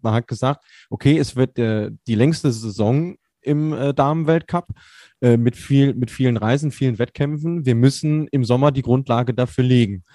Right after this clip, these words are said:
Und das hat man mit viel Athletikeinheit gemacht und natürlich hat man sicherlich im Material auch noch das ein oder andere gefunden.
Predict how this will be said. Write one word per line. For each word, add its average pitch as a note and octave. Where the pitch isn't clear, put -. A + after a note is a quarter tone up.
Und -
das -
hat C#3+
man C#3+
mit A#2+
viel D3+
Athletikeinheit A#2
gemacht A2
und C3
natürlich D#3+
hat C3+
man A#2+
sicherlich C3+
im A#2+
Material A#2
auch A2+
noch G2
das G2+
ein G#2
oder G2+
andere G2
gefunden. F#2+